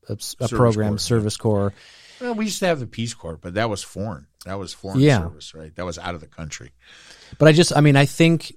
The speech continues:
Speaker 1: and as a parent now, uh, you know, I, I think I would support something like that. Because why not? I guess the alternative is,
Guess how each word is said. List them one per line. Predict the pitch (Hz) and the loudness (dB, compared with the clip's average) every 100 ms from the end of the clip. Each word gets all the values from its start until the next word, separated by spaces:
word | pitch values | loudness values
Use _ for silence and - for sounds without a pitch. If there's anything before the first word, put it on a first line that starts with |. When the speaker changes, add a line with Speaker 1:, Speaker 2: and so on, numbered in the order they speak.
| - | 0
Speaker 1:
and | 127 127 | 2 4
as | 120 131 | 2 0
a | 104 | 0
parent | - 143 139 117 | 2 4 4 2
now, | 123 117 110 107 110 - _ _ _ - | 2 2 2 0 -2 -8 _ _ _ -14
uh, | - | -2
you | 113 110 | 0 2
know, | 107 131 | 2 0
I, | 120 | 0
I | 113 | -2
think | 117 147 139 | 0 0 2
I | 143 | 2
would | 147 143 131 | 2 0 0
support | 151 - 175 208 | -4 0 0 0
something | 170 107 95 | -2 -2 -4
like | 87 87 | -6 -8
that. | 80 80 _ - | -10 -12 _ -2
Because | - 175 185 | 2 4 4
why | 170 190 | 4 4
not? | 196 151 | 6 6
I | 123 | 6
guess | 175 - | 4 6
the | 160 | 6
alternative | 127 - 135 113 101 | 6 4 2 2 2
is, | 98 95 - | 0 -2 -6